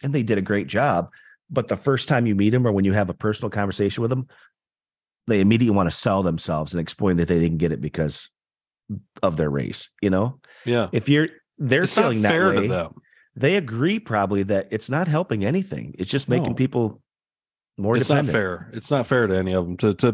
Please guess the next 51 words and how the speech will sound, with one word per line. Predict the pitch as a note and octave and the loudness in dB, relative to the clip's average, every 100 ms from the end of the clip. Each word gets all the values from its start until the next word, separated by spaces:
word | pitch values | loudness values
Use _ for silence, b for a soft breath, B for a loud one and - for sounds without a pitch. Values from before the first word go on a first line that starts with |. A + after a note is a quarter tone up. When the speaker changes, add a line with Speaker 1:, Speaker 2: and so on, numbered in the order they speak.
| - | 2
Speaker 2:
to | C#3 | -2
put | D3 - | 0 0
the | C#3+ | 2
emphasis | B2+ A#2+ B2+ A2+ A#2 - | 2 0 -4 -4 -4 -2
on | G#2+ F#2+ - B B | -4 -4 -10 B B
race | B2 A#2+ A#2+ - | 0 2 2 -2
or | F#2+ | -6
sex | - A#2+ A2+ | 0 0 0
or | A2 | 0
any | B2 C3 | 2 2
of | A2 | 2
these | G#2+ - | -2 0
things | A#2+ G#2+ A2 F#2+ - | -2 0 -6 -8 0
over | D3 D#3 D3+ | 2 2 2
and | C3 | 2
above | A2 A#2+ A#2 | 2 0 0
the | G2+ | -2
people | - A#2+ A2 | -4 -2 -2
themselves. | G2 F2+ A2+ G#2 F#2 - - _ - | -4 -2 0 2 0 -4 -20 _ -4
It, | B2 B2 | -2 2
it | C3 - | 0 2
doesn't | C#3+ C#3+ C3+ | 0 0 0
do | A2 A#2+ | 0 0
anything | B2+ B2 A2+ | 0 -2 -2
but | F#2+ | -2
devalue | G2+ G2 G2 F#2 F2 | -2 -2 -2 -4 -8
them. | E2+ F2 _ _ _ | -14 -18 _ _ _
Speaker 1:
And | A#2+ A2+ | 0 0
truth | - F3+ - | 2 0 0
be | G#2+ | 0
told, | B2+ A2 G2 | 2 2 2
it | |
has | A2 G#2 | 0 2
nothing | G#2 A2 A#2 A2+ G#2 | 2 2 2 0 -4
to | F2 | -2
do | F#2 | -2
with | F#2 D#2 | -2 -2
helping | G2 F2+ F2 D#2+ | -2 -2 -2 -4
those | D2 - | -6 -6
people | D#2 C2+ C2 | -6 -4 -6
at | B1+ | -6
all. | B1 B1+ - - | -8 -10 -8 -2
It's | A#2 - | -2 2
Speaker 2:
No. | D3 | 2
Speaker 1:
furthering | A#2+ G#2 | 4 2
a | F#2 | 2
narrative | F2+ F2 E2+ E2 D#2+ | 2 2 2 0 -2
that | F2 E2+ | -2 -2
they | F#2 F2 | 0 0
wanna | E2 D#2 | 0 -4
further. | - E2 D2+ D#2 D2+ | -4 -4 -2 -4 -6